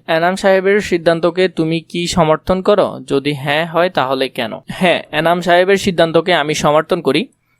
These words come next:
কারণ তিনি আর্থিক লেনদেনের ক্ষেত্রে নৈতিকতা অনুসরণ করেছেন। তিনি তার বন্ধুর কথায় কাগজপত্র ছাড়া অবৈধ মোবাইল ফোন না কিনে মার্কেট থেকে নতুন মোবাইল ফোন ক্রয় করেন।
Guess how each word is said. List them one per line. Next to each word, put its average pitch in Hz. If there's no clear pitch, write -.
কারণ 165
তিনি 180
আর্থিক 147
লেনদেনের 175
ক্ষেত্রে 180
নৈতিকতা 156
অনুসরণ 160
করেছেন। 113
তিনি 180
তার 202
বন্ধুর 170
কথায় 180
কাগজপত্র 165
ছাড়া 165
অবৈধ 143
মোবাইল 147
ফোন 165
না 147
কিনে 143
মার্কেট 135
থেকে 156
নতুন 143
মোবাইল 143
ফোন 160
ক্রয় 131
করেন। 120